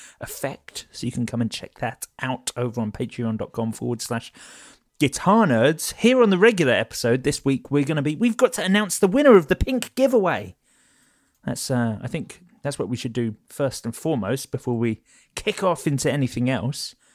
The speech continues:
We've had four weeks of the pink giveaway. We teamed up with Ernie Ball and Bad Penny Effects, and we're giving away a,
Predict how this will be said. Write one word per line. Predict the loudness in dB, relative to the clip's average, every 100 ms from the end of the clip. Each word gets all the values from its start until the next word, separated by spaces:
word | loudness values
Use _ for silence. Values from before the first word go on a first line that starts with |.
| _ _ -8
We've | -2
had | -2 -4
four | 0 0 2
weeks | -2 -4 -8
of | -8
the | -10
pink | -10 -12 -6
giveaway. | -4 -2 -2 -2
We | -4
teamed | -4 -2 0
up | 0 0
with | 0
Ernie | 2 0
Ball | 0 2 2
and | 0
Bad | -2 -4 -6 -6
Penny | -4 -2
Effects, | -2 -4 -8 -8 -10
and | -6
we're |
giving | -4 -4 -2
away | -2 0 0 2
a, | 2 0